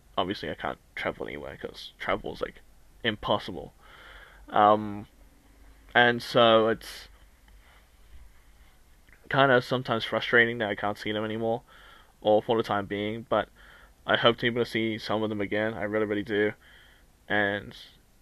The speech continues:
you know, it'd be amazing to catch up with a lot of friends. It would be really, really amazing. Um, and hopefully bring them on, maybe on a Discord call or something, and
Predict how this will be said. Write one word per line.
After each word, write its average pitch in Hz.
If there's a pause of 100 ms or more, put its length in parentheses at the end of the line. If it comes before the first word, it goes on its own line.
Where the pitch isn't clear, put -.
(640)
you 120
know, 107
it'd 110
be 113
amazing 113
to 98
catch -
up 107
with 104
a -
lot 98
of 101
friends. -
It -
would -
be -
really, -
really -
amazing. 110 (520)
Um, 110 (1500)
and 123
hopefully 135
bring 135
them 131
on, 131
maybe 123
on 117
a 117
Discord 120
call 123
or 120
something, 123
and 110